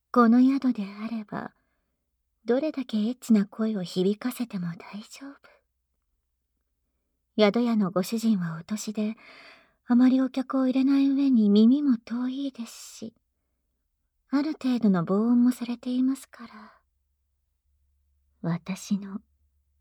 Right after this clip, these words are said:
お気に入りの宿なんですよ。ですからお互い、限界まで気持ちよくなりましょうね。この、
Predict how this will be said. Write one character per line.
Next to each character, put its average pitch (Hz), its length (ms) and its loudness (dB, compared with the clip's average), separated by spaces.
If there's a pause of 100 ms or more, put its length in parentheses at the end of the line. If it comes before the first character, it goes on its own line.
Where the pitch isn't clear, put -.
(380)
お 185 120 2
気 233 220 2
に 254 280 4
入 247 140 2
り - 0 -
の 254 120 6
宿 262 360 0
な 220 160 -2
ん 196 100 -10
で 175 120 -8
す - 200 -16
よ。 160 180 -12 (3750)
で 208 180 0
す - 140 -14
か 170 140 -10
ら 151 220 -10
お 147 40 -14
互 214 460 -14
い、 240 40 -20 (920)
限 175 420 -10
界 254 260 -10
ま 262 140 -4
で 233 140 -6
気 - 160 -6
持 190 140 0
ち - 200 -6
よ 247 100 -2
く 233 140 0
な 214 100 0
り 208 120 -4
ま 214 120 -8
し - 160 -16
ょ 247 60 -4
う - 20 -6
ね。 226 420 -10 (1700)
こ - 140 -14
の、 190 60 -14